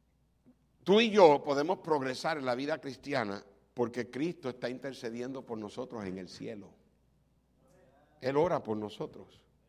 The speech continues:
Cuando tú sientas que algún día nadie ora por ti, siempre hay alguien orando por ti. Cristo siempre está orando por nosotros. Y Él intercede por nosotros.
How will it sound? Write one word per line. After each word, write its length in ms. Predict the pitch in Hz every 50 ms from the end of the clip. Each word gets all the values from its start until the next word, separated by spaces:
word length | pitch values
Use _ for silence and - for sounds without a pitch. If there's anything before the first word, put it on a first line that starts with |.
| _ _ _ _ _ _ _ _ _ _ _ _ _ _ _
Cuando 240 | - 123 127 127 139
tú 80 | 170 170
sientas 420 | 143 208 214 220 214 214 190 165
que 100 | - 156
algún 260 | 135 131 135 156 160
día 240 | 156 160 151 135 - - - - - _ _ -
nadie 340 | 113 131 139 143 151 151 147
ora 200 | 147 143 - -
por 180 | 120 123 113
ti, 260 | 117 - 151 131 117
siempre 440 | 101 - - 180 220 269 - 185 151
hay 60 | 151
alguien 180 | 170 170 147 127
orando 300 | 120 117 127 139 135 120
por 220 | 98 113 110 104
ti. 160 | - 135 127 -
Cristo 360 | - 165 220 208 - - 127
siempre 280 | 110 156 196 - 185 113
está 260 | - - _ _ - 120
orando 120 | 120 107
por 140 | 95 101 95
nosotros. 560 | 90 87 87 123 131 - - - - - _ _ _ _ _ _ _ _ _ _ _ -
Y 80 | 117 131
Él 100 | 147 165
intercede 640 | 170 160 135 - 131 120 110 - - 185 170 147 131
por 160 | 117 120 123
nosotros. 560 | 123 127 117 120 143 139 - 101 95 - -